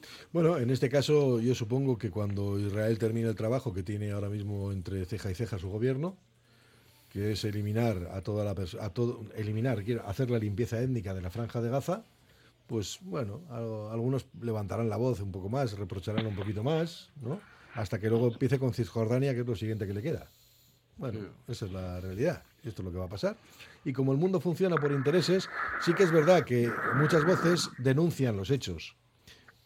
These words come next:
Speaker 1: pero luego a la hora de la verdad, tú puedes denunciar una cosa y luego estás negociando por la parte de atrás, ¿eh?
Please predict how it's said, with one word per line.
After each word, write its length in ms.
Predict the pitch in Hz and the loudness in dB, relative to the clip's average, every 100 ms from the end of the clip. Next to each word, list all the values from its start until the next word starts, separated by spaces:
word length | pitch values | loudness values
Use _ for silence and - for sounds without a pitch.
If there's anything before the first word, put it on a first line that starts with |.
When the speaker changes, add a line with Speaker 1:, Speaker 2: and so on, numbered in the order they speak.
| _ | _
Speaker 1:
pero 220 | 156 151 | 8 10
luego 220 | 180 202 | 8 8
a 20 | |
la 80 | 170 | 8
hora 160 | 165 180 | 8 8
de 80 | 151 | 6
la 100 | 139 | 6
verdad, 480 | 120 143 143 160 - _ _ _ _ | 6 6 4 2 -4 _ _ _ _
tú 100 | 151 | -2
puedes 240 | 160 160 | 2 2
denunciar 360 | 156 143 127 151 | 2 2 2 2
una 140 | 139 | 2
cosa 260 | 123 135 151 - | 0 0 -2 -2
y 80 | 117 | -2
luego 200 | 135 151 | 2 2
estás 220 | 156 151 | 2 0
negociando 420 | 160 101 123 127 | 0 2 2 2
por 160 | 98 95 | 2 -2
la 80 | |
parte 220 | 95 98 90 | -2 -2 -4
de 80 | |
atrás, 340 | 78 120 135 - | -2 2 2 2
¿eh? 240 | 78 120 | -4 -4